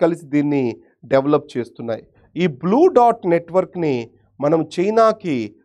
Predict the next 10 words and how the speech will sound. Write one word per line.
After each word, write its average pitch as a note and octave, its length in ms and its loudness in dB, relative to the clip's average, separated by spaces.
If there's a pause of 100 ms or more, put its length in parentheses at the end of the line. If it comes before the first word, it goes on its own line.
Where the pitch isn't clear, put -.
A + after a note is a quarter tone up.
(200)
ఆల్టర్నేటివ్‌గా A3 1080 2 (240)
Belt G3 300 2
and A3 160 0
Road F#3 200 2
Initiative-కి E3 720 -4 (240)
ఆల్టర్నేటివ్‌గా G3+ 840 0 (100)
డెవలప్ C#3+ 340 -4
అవుతున్న C3+ 280 -2 (580)
ఇన్‌ఫ్రాస్ట్రక్చర్ E3+ 800 -2
ప్రాజెక్ట్‌గా B2 480 -4